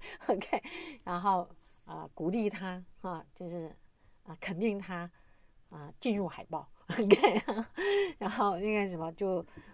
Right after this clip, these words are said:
呃，在校园里面不断地怎么样，不断地行走，好，那让大家，好，那个，呃，跟你们一样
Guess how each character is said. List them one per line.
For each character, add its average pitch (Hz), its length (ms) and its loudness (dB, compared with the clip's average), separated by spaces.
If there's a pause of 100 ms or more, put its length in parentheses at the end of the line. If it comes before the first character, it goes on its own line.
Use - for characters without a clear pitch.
呃， 147 320 -12
在 175 400 0
校 185 240 -2
园 160 200 -2
里 143 120 -8
面 156 320 -6
不 185 100 0
断 190 260 4
地 165 140 -4
怎 147 100 -10
么 151 60 -10
样， 139 240 -12
不 139 140 -8
断 160 260 -4
地 113 140 -10
行 123 260 -8
走， - 240 -4 (440)
好， - 280 -14
那 175 320 -8
让 170 300 -6
大 160 200 -8
家， 147 300 -12 (400)
好， 143 300 -12
那 160 180 -10
个， 123 260 -10 (100)
呃， 117 360 -12 (480)
跟 190 160 -2
你 170 80 -4
们 135 140 -10
一 143 60 -10
样 151 220 -10